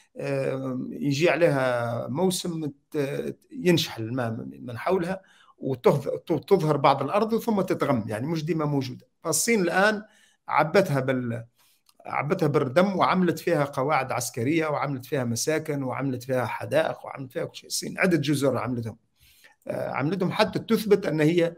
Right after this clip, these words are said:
آه، موجودة هناك. هذا الناين داش لاينز، التسعة شلطات هذوك، مخلينا الخريطة غادية يا أخو أسامة.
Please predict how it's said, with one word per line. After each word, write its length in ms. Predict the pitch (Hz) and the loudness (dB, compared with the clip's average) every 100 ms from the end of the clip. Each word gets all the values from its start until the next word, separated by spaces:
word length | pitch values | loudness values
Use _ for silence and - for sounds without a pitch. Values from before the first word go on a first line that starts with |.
| - _ _ | -12 _ _
آه، 280 | 143 131 131 | -2 0 0
موجودة 440 | 135 143 139 131 117 | 0 0 0 -2 -2
هناك. 340 | 110 113 _ _ _ _ _ _ _ _ _ - - | -4 -8 _ _ _ _ _ _ _ _ _ -18 4
هذا 260 | 196 214 | 8 10
الناين 320 | 196 185 175 151 | 10 10 8 6
داش 240 | 147 - | 4 4
لاينز، 260 | 151 208 180 | 2 0 -4
التسعة 440 | 143 - 214 170 147 | -6 0 2 4 2
شلطات 480 | - 143 120 147 123 | 2 -2 2 0 0
هذوك، 200 | 175 190 | -4 -4
مخلينا 440 | 147 156 165 139 | -6 -2 -2 -2
الخريطة 420 | 120 143 143 123 | -4 -4 -4 -4
غادية 200 | 120 123 | -6 -6
يا 80 | 117 | -8
أخو 100 | - | -10
أسامة. 340 | - 170 180 | -6 -4 -4